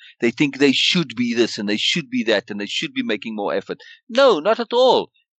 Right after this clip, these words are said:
It's they, you, Anna, you help them find that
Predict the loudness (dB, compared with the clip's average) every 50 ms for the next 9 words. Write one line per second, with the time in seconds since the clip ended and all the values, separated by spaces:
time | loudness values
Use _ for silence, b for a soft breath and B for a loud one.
0 | _ _ -14 -12 -12 -14 -16 -20 -20 -20 _ _ _ _ _ _ _ _ _ _
1 | -2 -2 0 0 -2 -4 -4 -6 -4 -2 0 2 2 0 -2 -4 -6 -10 _ _
2 | _ _ _ -2 0 0 0 0 -2 -4 _ _ _ _ _ _ _ _ -12 -8
3 | -6 -4 -4 -2 -2 -4 -4 -4 -4 -6 -6 -6 -6 -6 -2 0 0 0 0 -2
4 | -2 -4 -4